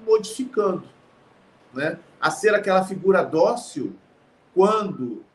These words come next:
na época do, do, da sua execução, ele coloca a própria cabeça dizendo assim, "Faça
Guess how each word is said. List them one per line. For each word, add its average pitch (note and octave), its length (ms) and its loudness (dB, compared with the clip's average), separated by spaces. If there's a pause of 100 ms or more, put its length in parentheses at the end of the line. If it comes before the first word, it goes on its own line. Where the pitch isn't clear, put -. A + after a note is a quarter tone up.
(140)
na D3+ 160 -4
época F#3+ 420 -4
do, E3 220 -8
do, B2 1160 -6 (120)
da D#3 120 2
sua G3+ 260 2
execução, F#3+ 840 -2 (1500)
ele F#3 200 -2
coloca F#3+ 440 0
a F#3 40 -4
própria D4+ 340 -6
cabeça G#3 480 0
dizendo G3 260 -6
assim, F#3 260 -8
"Faça B3 720 0